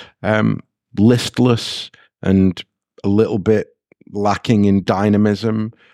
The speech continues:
I think, like, it felt as though everybody was doing what they were meant to be doing, but they hated what they were meant to be doing. So they, they were all kind of doing it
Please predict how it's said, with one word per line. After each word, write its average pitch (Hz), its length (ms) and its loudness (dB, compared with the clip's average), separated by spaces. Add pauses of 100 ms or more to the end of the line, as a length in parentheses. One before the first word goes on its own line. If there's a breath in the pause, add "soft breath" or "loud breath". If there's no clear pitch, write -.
I 107 60 -2
think, 131 220 0
like, 120 220 0 (140 loud breath)
it 104 140 -6
felt 127 320 0
as 123 100 -8
though 113 140 2
everybody 117 480 2
was 110 200 -2
doing 110 420 2
what 101 140 0
they 107 100 2
were 107 120 4
meant 107 280 2
to 117 120 -4
be 101 120 -2
doing, 95 480 0 (240 loud breath)
but - 140 -2
they 101 140 0
hated 113 320 0
what 117 160 0
they 113 120 4
were 113 120 4
meant 117 220 2
to 123 140 -4
be 110 100 0
doing. 120 380 2 (180 loud breath)
So - 140 -2
they, 107 160 -2
they 110 160 0
were 113 180 4
all 117 160 4
kind 113 300 -2
of 90 100 -2
doing 113 320 2
it 107 160 -2